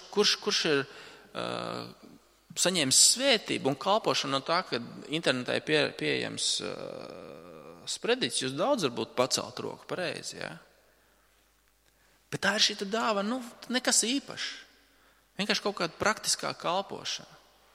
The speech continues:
Bet Pāvils te interesantu liek-, lietu, viņš saka, ka Dievs, Dievam patīk īpaši, un vi-, viss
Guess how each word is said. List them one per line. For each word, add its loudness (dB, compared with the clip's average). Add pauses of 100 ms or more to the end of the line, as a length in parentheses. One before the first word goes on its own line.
(360)
Bet -2
Pāvils 8
te 2
interesantu 4
liek-, 4 (180)
lietu, 2
viņš 0
saka, 0 (460)
ka 4
Dievs, 4 (280)
Dievam 0
patīk -2 (420)
īpaši, 6
un -2
vi-, -4 (140)
viss 6